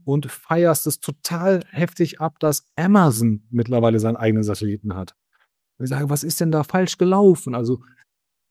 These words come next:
dem muss ich ehrlich sagen, dem glaube ich die Werte halt einfach nicht. Bei dem habe ich das Gefühl, das ist einer, der einfach,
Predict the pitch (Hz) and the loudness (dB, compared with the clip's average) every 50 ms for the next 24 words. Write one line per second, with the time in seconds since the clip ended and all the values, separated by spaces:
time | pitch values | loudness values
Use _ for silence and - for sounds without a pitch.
0 | _ _ _ _ _ 131 131 185 226 269 285 277 262 247 208 - _ _ - 220 | _ _ _ _ _ -2 2 6 6 6 6 4 2 -2 -4 -8 _ _ -2 0
1 | 226 208 202 196 190 180 180 175 165 - 160 156 156 151 151 139 147 165 165 170 | 2 2 0 0 0 2 2 2 2 4 2 2 2 2 0 4 4 4 4 4
2 | 147 143 143 147 151 147 139 135 123 139 135 - - - 131 120 - 117 117 123 | 0 2 2 4 4 4 2 -2 -4 -6 -6 -6 -4 -6 -6 -2 0 0 0 0
3 | 117 - 131 113 113 113 - 110 107 107 - 113 98 101 101 95 90 - - 120 | -2 -4 -4 -4 -4 -4 -4 -6 -8 -6 -6 -8 -6 -4 -4 -6 -6 -6 -6 -2
4 | 120 170 185 175 170 156 - 151 139 - - 147 139 - - 143 127 123 117 135 | 0 2 2 2 2 2 2 0 -2 0 -2 -2 -2 0 0 0 0 0 -2 -2
5 | 131 117 - - - - 123 120 120 120 117 117 113 - 123 117 110 107 113 110 | -4 -4 -6 -12 -8 -4 0 0 2 2 0 0 -4 -4 -4 -4 -2 -2 -2 -4
6 | - - 113 104 - - - | -2 -4 -6 -6 -8 -12 -20